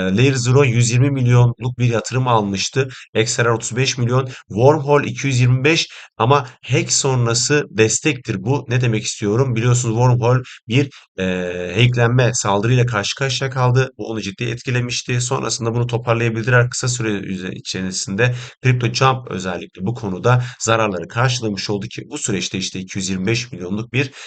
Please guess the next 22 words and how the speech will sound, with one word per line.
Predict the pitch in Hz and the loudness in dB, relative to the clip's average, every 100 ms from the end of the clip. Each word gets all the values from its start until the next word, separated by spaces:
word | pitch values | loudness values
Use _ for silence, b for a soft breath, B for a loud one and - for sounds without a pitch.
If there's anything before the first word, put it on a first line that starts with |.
| B | B
destek | 110 - 110 | 0 2 0
sağlandı. | - 92 87 82 85 82 | -2 -2 -4 -4 -6 -4
Ama | 104 95 | -2 -2
çıkış | - - 131 | -4 -4 -6
itibariyle | 117 - 85 85 82 82 | -6 -8 -10 -10 -8 -4
en | 123 123 | 0 2
iyi | 101 90 B B | 0 -4 B B
yatırım | 110 120 104 107 | 0 0 -2 -2
aslında | 95 - 120 | -2 0 0
Layer | 120 110 110 | 2 0 0
Zero | 95 95 95 113 | 0 0 0 -2
alıyor. | 87 85 76 - B B - | -6 -10 -10 -14 B B -2
Dünyanın | 113 98 85 - | 0 0 -2 0
en | 139 127 | 2 2
büyük | 95 - | 0 -2
V | 92 | -4
C'lerinden | - 87 87 92 98 | -4 -6 -8 -4 -2
de | 120 | -2
ciddi | 117 - 120 | -4 -2 -2
destek | 90 - 120 120 | -2 -4 -6 -6
almış | 92 87 104 - | -6 -6 -6 -6
durumda. | 90 82 113 | -8 0 2